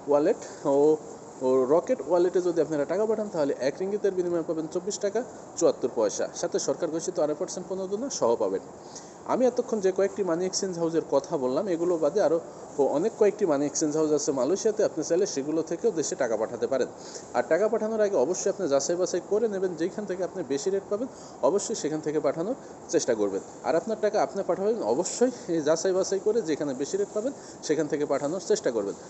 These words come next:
তবে সবসময় একটা কথা বলে রাখি, যেহেতু আমাদের, আহ, বৈধ পথের ইনকাম, আমরা অবশ্যই, আহ, ব্যাংকিং চ্যানেলের মাধ্যমে দেশে টাকা পাঠাবো। তো এবার আপনাদের জানিয়ে দেবো সৌদি আরব, সিঙ্গাপুর, ওমান, কাতার, বাহরাইন, আহ, দুবাই সহ কয়েকটি দেশে মানি এক্সচেঞ্জ হাউসে টাকা রেট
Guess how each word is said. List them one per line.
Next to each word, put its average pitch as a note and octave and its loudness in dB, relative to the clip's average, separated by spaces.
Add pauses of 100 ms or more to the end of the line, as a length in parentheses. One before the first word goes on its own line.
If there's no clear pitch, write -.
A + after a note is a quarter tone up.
(140)
তবে G3 4
সবসময় G#3 0
একটা F#3+ 0
কথা E3+ 2
বলে D3 4
রাখি, D3+ 0 (100)
যেহেতু E3+ 2
আমাদের, C#3 0
আহ, - -2
বৈধ E3 4
পথের F#3+ 2
ইনকাম, D#3 2
আমরা C#3 2
অবশ্যই, C#3+ 2
আহ, C#3 0
ব্যাংকিং D#3+ -2
চ্যানেলের D#3 0
মাধ্যমে D3 0
দেশে D3 0 (380)
টাকা A#2+ 4
পাঠাবো। G2 0 (400)
তো G#3 8
এবার G#3 8
আপনাদের G3 4
জানিয়ে F3 2
দেবো G3+ 6
সৌদি F3 0
আরব, F3+ 4
সিঙ্গাপুর, F3 -2
ওমান, E3 0
কাতার, C3+ 0
বাহরাইন, E3+ -2
আহ, C#3 -2
দুবাই E3 2
সহ E3 2
কয়েকটি B2+ -4
দেশে C3 0 (340)
মানি D#3 0
এক্সচেঞ্জ F3+ -4
হাউসে F3+ 0
টাকা C#3+ 0
রেট C#3 -4